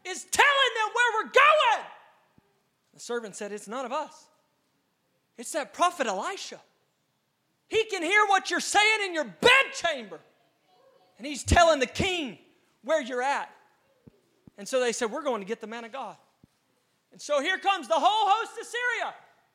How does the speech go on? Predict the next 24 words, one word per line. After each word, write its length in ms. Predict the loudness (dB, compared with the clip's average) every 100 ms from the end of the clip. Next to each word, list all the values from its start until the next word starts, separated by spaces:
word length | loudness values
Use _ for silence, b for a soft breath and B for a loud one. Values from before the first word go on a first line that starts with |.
| _ _ _ _ _ _ _ _ _ -8
They 100 | -2
wake 300 | 0 2 0
up 160 | -2
in 80 | -2
the 60 | -6
morning, 360 | -2 -2 -2
the 60 | -8
servant 460 | -10 -6 -6 -6 -6
goes 260 | -6 -4
out. 260 | -4 -4 -6 -12 _ _ _ _ _ _ _ _ _ _ _ _
And 80 | -20
he 20 |
starts 340 | -16 -16 -14
looking 200 | -18 -16
around. 300 | -14 -14 -16 -20 _ _ _ _ _ _ _ _ _ _ _ _
And 120 | -16
the 180 | -10 -8
entire 520 | -8 -8 -4 -4 -4
army 560 | -6 -6 -6 -10 -12
of 60 | -16
the 800 | -20 _ _ _ _ _ _ -18
Syrians 580 | -14 -10 -10 -10 -12 -16
is 140 | -18
there. 400 | -14 -12 -12 -16